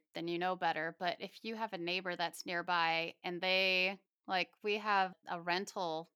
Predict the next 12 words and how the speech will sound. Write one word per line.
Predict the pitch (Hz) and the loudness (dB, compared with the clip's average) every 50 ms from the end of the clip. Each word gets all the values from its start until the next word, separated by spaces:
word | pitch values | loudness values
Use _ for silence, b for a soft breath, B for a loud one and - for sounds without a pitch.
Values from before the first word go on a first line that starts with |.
| _ _ | _ _
house | - - 170 170 170 - | -2 2 2 2 2 0
that's | - 170 160 - - | -2 -4 -4 -4 -4
next | 190 180 180 - - | -6 -6 -6 -6 -6
to | - - | -4 0
our | - 175 170 180 | 0 2 2 2
house, | 185 170 160 170 175 - - | 2 2 0 0 -2 -6 -8
and | - - 185 170 | -8 -6 -4 -2
they're | 175 175 175 175 170 B B B B B B B B B | 0 0 0 0 -2 B B B B B B B B B
constantly | - 185 196 202 202 - 214 165 147 208 190 | 2 2 2 2 2 -2 -4 -2 -2 -2 -2
wanting | 175 175 170 170 175 185 202 | 0 0 0 0 0 -4 -6
to, | - 254 208 | -8 -8 -6
like, | 175 165 160 - - | -4 -4 -4 -6 -8